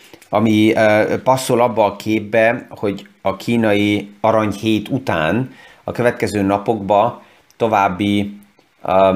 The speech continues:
ö, könnyítéseket, enyhítéseket, ö, fogunk nagy valószínűséggel hallani, erre számít nagyon sok, ö, ö, ö, ö, vagyonkezelő, hogy Kína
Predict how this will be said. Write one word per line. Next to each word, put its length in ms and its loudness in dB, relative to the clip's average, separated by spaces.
ö, 180 -4
könnyítéseket, 960 0
enyhítéseket, 960 -2
ö, 60 -2
fogunk 760 0
nagy 180 0
valószínűséggel 920 0
hallani, 420 2
erre 220 2
számít 480 -2
nagyon 300 0
sok, 260 -6
ö, 160 2
ö, 120 0
ö, 340 0
ö, 220 -4
vagyonkezelő, 840 0
hogy 280 -4
Kína 600 2